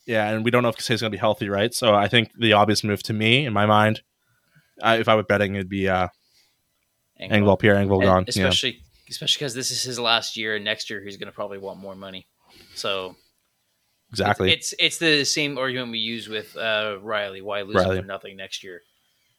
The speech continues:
Speaker 1: Right. So speaking of Riley, I actually wanna touch on this very quickly. I know it wasn't part of our, you know, proposed, like, talk, but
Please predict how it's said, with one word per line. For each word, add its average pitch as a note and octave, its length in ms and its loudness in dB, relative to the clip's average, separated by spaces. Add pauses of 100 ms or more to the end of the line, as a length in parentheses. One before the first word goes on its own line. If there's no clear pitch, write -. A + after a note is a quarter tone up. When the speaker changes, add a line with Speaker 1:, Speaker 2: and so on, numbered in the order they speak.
(240)
Speaker 1:
Right. B2+ 460 4
So - 120 -4
speaking A3+ 420 -2
of C#3+ 160 -8
Riley, B2 280 0
I A#2+ 80 2
actually G#3+ 200 0
wanna G3 120 -4
touch D#3+ 160 0
on D3 60 -6
this B2+ 100 -4
very B2+ 180 2
quickly. C3 440 -2
I C3 80 -4
know D3+ 120 6
it D3+ 60 4
wasn't D3 200 -2
part C#3 140 6
of C3+ 80 4
our, A#2+ 300 4
you C3 60 -6
know, A2+ 120 2
proposed, B2 460 2
like, G#2 180 -2
talk, D#3 400 6
but A#2+ 280 4